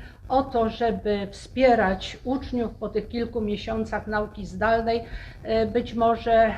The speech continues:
przynajmniej część, e, będzie musiała czy potra-, e, odnaleźć się,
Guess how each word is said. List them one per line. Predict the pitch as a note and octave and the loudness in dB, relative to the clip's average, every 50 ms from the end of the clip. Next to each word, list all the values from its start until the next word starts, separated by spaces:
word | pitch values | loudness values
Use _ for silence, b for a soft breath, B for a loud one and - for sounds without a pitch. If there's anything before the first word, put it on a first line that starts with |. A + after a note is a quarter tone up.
| - | -6
przynajmniej | - - A3 G#3+ G#3 G#3 G#3 G#3 G3 | -10 -8 -6 -4 -2 -2 -4 -4 -4
część, | - A3 A3+ A3+ A3 - - - | -6 -6 -4 -4 -6 -6 -8 -4
e, | G#3+ G#3+ G#3+ G#3+ G#3+ G#3 | -2 -2 0 0 -2 -2
będzie | G#3 G3+ G#3+ G3+ G#3 G#3+ | -2 -2 -2 -2 -4 -4
musiała | G#3+ G3+ F#3+ - - G#3 G#3 G#3 G#3 G3+ G3+ G3+ - B B B B B | -6 -6 -8 -6 -4 -4 -2 0 2 2 0 0 -4 B B B B B
czy | - - | -14 -8
potra-, | - A#3+ A#3+ A#3 - A#3 A3 G#3+ G#3+ A3+ | -6 -4 -4 -2 -2 -2 -2 -2 -2 -2
e, | G#3 G#3+ A3 - | -2 -2 -2 0
odnaleźć | - A3+ A3 G#3+ A3 G3+ G3 G3 G3 G3+ G3 - - - | 0 0 0 2 2 0 0 0 -2 -4 -6 -8 -12 -12
się, | - - G3 F#3+ G3 G3+ | -8 -6 -4 -4 -4 -6